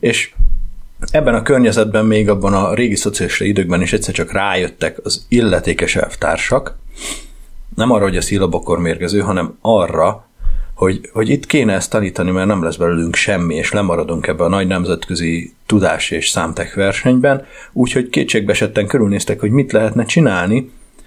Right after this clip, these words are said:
és hát ez lett az eredménye. Felolvasom az Ötlet magazin nyolcvanhármas számából, nyolcvanhármas évfolyam október huszas számából, e,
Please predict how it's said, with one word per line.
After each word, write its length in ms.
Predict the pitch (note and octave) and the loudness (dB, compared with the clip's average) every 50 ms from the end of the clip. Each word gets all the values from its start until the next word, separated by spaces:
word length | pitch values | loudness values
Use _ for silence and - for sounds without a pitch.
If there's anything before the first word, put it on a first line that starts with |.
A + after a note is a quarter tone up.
| - - - - _ _ - | -20 -20 -20 -20 _ _ -2
és 260 | - C#3 C#3+ - - | -2 0 0 0 -2
hát 400 | - D3+ D3 D3 D3 C#3+ - - - - - - - - - - _ _ _ _ _ _ - _ _ - - _ - _ | -2 -2 -2 -2 -2 -4 -6 -14 -14 -16 -20 -20 -20 -20 -20 -20 _ _ _ _ _ _ -20 _ _ -20 -20 _ -20 _
ez 140 | - A2 G2+ | -4 -2 0
lett 180 | A2 G2+ - - | 0 -2 0 -2
az 120 | A2 G#2 | 0 0
eredménye. 520 | B2+ A#2 G2+ E2+ E2 E2+ D#2+ D#2 - - | 2 2 2 0 -2 -4 -4 -4 -6 -6
Felolvasom 880 | - - - D3+ C#3 A#2+ A#2 A#2 A2+ A2 - - - A#2 B2 C#3 C#3 C3+ - - _ _ _ _ _ _ _ _ _ _ _ _ _ _ - - | -6 0 2 4 6 6 6 6 4 2 2 2 2 2 2 2 2 -2 -6 -18 _ _ _ _ _ _ _ _ _ _ _ _ _ _ -8 -4
az 200 | - G2 G2+ - | -2 -2 -2 0
Ötlet 400 | - C3 C3+ C3+ - A2 G2+ F#2+ | 2 2 0 2 2 0 0 0
magazin 400 | - A2 G2+ G2+ G#2 G2 G#2 G2+ | 0 0 2 2 2 2 4 4
nyolcvanhármas 1040 | G2+ G2+ A#2 A#2+ A#2 G#2+ G#2+ - G2+ F#2 F#2 E2 G#2 G2 F#2+ F2+ F2+ E2+ E2 - - | 6 6 6 6 4 2 2 0 -2 -2 0 0 -2 -2 -2 -2 -2 -2 -4 -4 -2
számából, 960 | - - - A2+ G2+ F#2+ F#2 F2+ F2 E2 D#2 D#2+ D#2+ F2+ G2+ G#2+ A#2 A2+ - - | -2 0 0 0 0 0 0 0 0 0 -2 -2 -2 2 2 2 2 2 -2 -2
nyolcvanhármas 1120 | G#2 G2+ A2 G#2+ G#2+ - G#2+ F#2 F2 - - - - - G2 F2+ F2 F2+ F#2+ F2+ F2+ E2+ - | 2 4 4 4 4 2 0 2 2 2 0 0 0 0 0 0 0 0 0 0 0 0 -2
évfolyam 640 | - G#2+ G2+ F2+ - - F#2+ F#2 F2+ F2 F2 E2+ - | -2 -2 -4 -4 -2 -2 0 0 0 0 -2 -4 -2
október 420 | - - - - G#2 E2+ F2+ F2 | -4 -4 -2 0 -2 0 0 -2
huszas 240 | F2 F2 - E2 D#2+ | -2 0 -2 -2 -2
számából, 760 | - - - F2 E2 D#2+ F2 E2 D#2+ - F2 F2+ F2 F2 - - - - - - - - - - - - - - - - - | -2 -2 -2 -2 0 2 2 2 2 2 2 0 0 0 -2 -6 -14 -14 -16 -16 -18 -18 -18 -20 -20 -20 -18 -18 -20 -10 -6
e, 80 | E2+ | -2